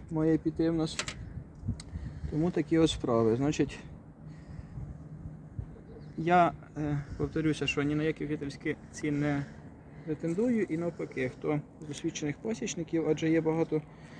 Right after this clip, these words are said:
толкових пасічників, я, в принципі, навіть сильно стараюся і прислухатися, тому що видно по коментарю, як людина пише. Якщо там пише і аргументи, ну, по аргументах дивишся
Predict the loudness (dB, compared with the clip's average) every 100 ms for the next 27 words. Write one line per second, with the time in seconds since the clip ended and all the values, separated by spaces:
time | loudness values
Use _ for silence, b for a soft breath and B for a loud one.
0 | B -2 2 4 4 4 0 0 0 0
1 | 6 6 6 B B B B B B B
2 | B B -8 0 0 0 0 4 4 4
3 | 2 2 2 0 2 4 4 2 0 0
4 | -2 0 -2 0 -2 0 -2 2 0 -2
5 | -12 -6 -4 2 4 4 4 0 2 2
6 | 4 6 4 4 -4 -4 0 4 4 4
7 | 2 0 -6 -6 -2 -2 -2 -12 -20 -20
8 | -20 -16 -16 B B B -10 0 2 4
9 | 4 4 2 2 2 2 0 0 2 2
10 | 2 2 2 2 2 2 0 -4